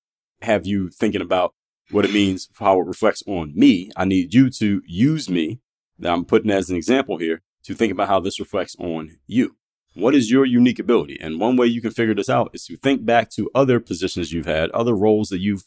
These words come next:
played in life before the one that you're in now. And what are some of the commonalities that made you valuable in your past job and the one before that or the one before that,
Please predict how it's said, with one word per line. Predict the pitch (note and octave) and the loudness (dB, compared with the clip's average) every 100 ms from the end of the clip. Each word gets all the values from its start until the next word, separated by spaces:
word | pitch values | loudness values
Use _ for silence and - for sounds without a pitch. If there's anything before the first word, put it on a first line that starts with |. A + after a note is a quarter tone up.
| _ | _
played | - A2+ G#2+ | 2 4 4
in | - F#2 | 2 0
life | A2 D#2+ - _ _ _ _ _ - | 0 0 -6 _ _ _ _ _ -12
before | - - B2 B2 | -8 4 6 6
the | A2+ | 4
one | A#2 A2+ | 2 2
that | F#2 | 4
you're | A2 | 2
in | A2 A2 G2+ | 4 2 2
now. | B2 F#2+ E2 - _ _ _ - | 2 2 -2 -10 _ _ _ -6
And | F#2+ G2+ G2 G2 - _ | 0 2 2 2 -2 _
what | F2+ A2+ B2 | 0 2 2
are | B2 | 0
some | A#2+ A#2+ A2+ | 0 0 0
of | |
the | - | -2
commonalities | - A#2+ G#2+ G#2 A2+ G#2 G2 E2+ | 0 0 2 2 2 2 -2 -4
that | E2+ | -2
made | G2+ G#2 F2+ | 0 0 -4
you | G2 | -2
valuable | G2 G2 F#2+ F2+ F#2 F#2+ | 0 2 0 -2 -4 -4
in | F2+ | -4
your | F2+ F2 | -2 -4
past | - B2+ A#2+ - | 0 0 0 -2
job | D#2+ E2 G#2+ | -2 -2 -4
and | F2 | -2
the | |
one | G2+ | -2
before | G#2 - G2+ | -2 0 0
that | G2 F#2 | 2 0
or | F2+ | -4
the | F#2 | -4
one | G2 | -4
before | F#2 F#2 F2+ | -4 -2 4
that, | A2+ F#2+ - | 4 4 0